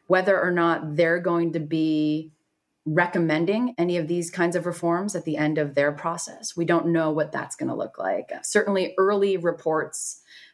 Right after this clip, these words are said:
from folks who are deeply invested in court reform, they seem disappointed with the composition of the committee.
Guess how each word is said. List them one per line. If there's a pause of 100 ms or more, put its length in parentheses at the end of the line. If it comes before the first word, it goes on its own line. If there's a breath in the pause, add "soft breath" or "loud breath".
from
folks
who
are
deeply
invested
in
court
reform, (320 soft breath)
they
seem
disappointed (180)
with
the
composition
of
the
committee.